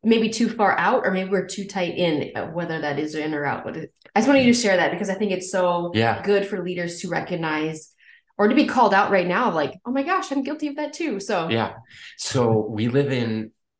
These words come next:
Speaker 2: East Bloomington, but it's a, a city about fifteen, ten, fifteen minutes from where I grew up in.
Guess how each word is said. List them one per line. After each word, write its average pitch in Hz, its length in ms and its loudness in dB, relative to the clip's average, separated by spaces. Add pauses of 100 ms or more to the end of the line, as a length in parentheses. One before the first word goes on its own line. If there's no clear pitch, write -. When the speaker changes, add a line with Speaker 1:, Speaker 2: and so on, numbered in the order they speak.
(140)
Speaker 2:
East - 240 -8
Bloomington, 117 480 -2
but 101 140 -4
it's - 180 -8
a, 92 320 -4
a - 60 -8
city 120 360 0
about 101 360 -4
fifteen, 110 800 -4
ten, 131 220 -2
fifteen 139 340 0
minutes 101 280 -2
from 98 240 -4
where 87 160 -4
I 82 120 -8
grew 78 280 -4
up - 200 -6
in. - 180 -12